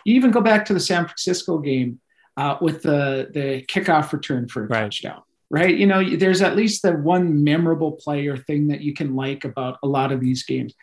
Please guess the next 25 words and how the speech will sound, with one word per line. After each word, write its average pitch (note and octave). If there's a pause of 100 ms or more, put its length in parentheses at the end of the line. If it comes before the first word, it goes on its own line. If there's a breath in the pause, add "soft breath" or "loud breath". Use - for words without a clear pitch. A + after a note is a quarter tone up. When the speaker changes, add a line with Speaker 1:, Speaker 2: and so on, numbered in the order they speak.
(500 loud breath)
Speaker 1:
Uh, - (120)
<sighs> -
there B3
isn't, A#3+
there's F3
nothing. E3+ (520)
It F3+
was G3+
just G#3+
ugly F3
on D3
both C#3
sides. D#3+
And C3+
it C#3
was, C#3 (420)
I'm F3
so G#3
glad, G3
I'm D#3+
so F3+
glad F3+
that D#3+
I've, C#3+
I've C3+